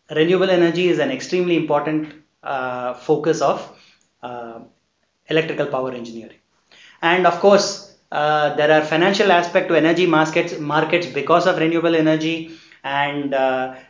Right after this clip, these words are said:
you know, your grid needs to be able to handle it. So these are all aspects that will, uh, come under power engineering.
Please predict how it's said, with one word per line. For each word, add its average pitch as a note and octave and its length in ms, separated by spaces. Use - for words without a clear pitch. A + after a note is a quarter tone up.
you C#3+ 80
know, D#3+ 100
your C#3+ 300
grid E3 260
needs E3 220
to E3 60
be D3+ 160
able C#3 200
to C#3+ 80
handle D3 400
it. A3 220
So D#3 300
these D3 140
are D3+ 100
all D#3 260
aspects D#3+ 500
that C#3+ 200
will, - 240
uh, B2+ 260
come C#3+ 180
under C#3 280
power B2+ 260
engineering. - 460